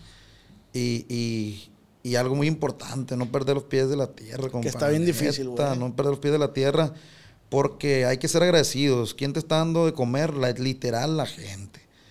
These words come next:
Speaker 1: Entonces, hay
Speaker 2: Sin
Speaker 1: que
Speaker 2: el
Speaker 1: ser
Speaker 2: público
Speaker 1: agradecidos.
Speaker 2: no hay artista.
Speaker 1: Hay que ser agradecidos con la gente, compa.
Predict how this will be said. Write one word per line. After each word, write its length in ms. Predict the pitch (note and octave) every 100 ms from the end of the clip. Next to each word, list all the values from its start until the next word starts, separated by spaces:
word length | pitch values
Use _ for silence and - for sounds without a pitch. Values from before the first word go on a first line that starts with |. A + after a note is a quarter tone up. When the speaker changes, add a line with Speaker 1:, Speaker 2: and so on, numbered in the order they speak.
| _ -
Speaker 1:
Entonces, 720 | A2+ - B2+ C3+ E3 - - - - _
hay 100 | -
Speaker 2:
Sin 100 | D#3+
Speaker 1:
que 60 | E3
Speaker 2:
el 80 | C#3+
Speaker 1:
ser 20 |
Speaker 2:
público 140 | D3+ E3+
Speaker 1:
agradecidos. 300 | C#3+ G#3 G3
Speaker 2:
no 80 | E3
hay 80 | F3+
artista. 380 | F3 D3+ D3 B2
Speaker 1:
Hay 40 |
que 120 | D3
ser 140 | C3+ C#3+
agradecidos 340 | D#3 A2 B2+
con 120 | C3 D3+
la 80 |
gente, 360 | A#2+ - B2 C#3
compa. 440 | D3 C#3+ C#3+ B2